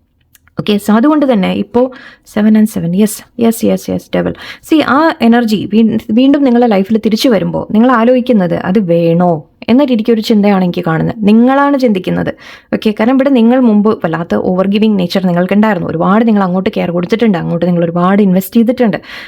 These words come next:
ആഹ്, നിങ്ങൾ ആ വ്യക്തി, നിങ്ങളെ സ്വയം മറന്ന് നിങ്ങൾ അവരെ സ്നേഹിക്കാനും, ആഹ്, കെയർ ചെയ്യാനും എല്ലാം നിന്നായിട്ട് എനിക്ക് ഇത് റിലേഷൻഷിപ്പ് അല്ല ഞാൻ എടുത്തത്, but അതുകൂടി ഞാൻ ജനറൽ ആയിട്ട് കൂടി പറയാം. So ഇവിടെ നിങ്ങൾ അങ്ങോട്ട് കൊടുത്ത ആ ഒരു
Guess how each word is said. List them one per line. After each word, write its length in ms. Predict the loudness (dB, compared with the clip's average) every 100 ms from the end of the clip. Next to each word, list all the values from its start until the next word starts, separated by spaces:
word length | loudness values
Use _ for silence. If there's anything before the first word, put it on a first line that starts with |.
| -6
ആഹ്, 520 | -4 -2 0 -2 0
നിങ്ങൾ 160 | 2 2
ആ 80 | 2
വ്യക്തി, 300 | -2 -2 0
നിങ്ങളെ 320 | 4 4 4
സ്വയം 360 | 2 2 4 2
മറന്ന് 300 | 0 -4 -4
നിങ്ങൾ 160 | -4
അവരെ 260 | -2 -2 -4 -6
സ്നേഹിക്കാനും, 500 | -6 -4 -4 -2 -4 -6 -20 _ -4
ആഹ്, 260 | 0 0 0
കെയർ 160 | 0 0
ചെയ്യാനും 340 | 0 -2 -4 -6
എല്ലാം 220 | 0 2
നിന്നായിട്ട് 420 | 2 2 0 -2
എനിക്ക് 160 | -2 0
ഇത് 60 |
റിലേഷൻഷിപ്പ് 400 | 0 0 -2 -2
അല്ല 160 | 0 2
ഞാൻ 180 | 2 2
എടുത്തത്, 260 | 0 0
but 160 | 0 0
അതുകൂടി 320 | -2 -2 -4 -4
ഞാൻ 260 | -2 -2
ജനറൽ 260 | 0 -2 -2
ആയിട്ട് 140 | -2
കൂടി 100 | -4 -6
പറയാം. 180 | -10 -10 -14 -20 -2
So 60 | 0
ഇവിടെ 240 | 2 -2
നിങ്ങൾ 280 | 2 2 4
അങ്ങോട്ട് 360 | 2 2 2 0
കൊടുത്ത 280 | -4 -4
ആ 100 | -2
ഒരു 160 | 0 -2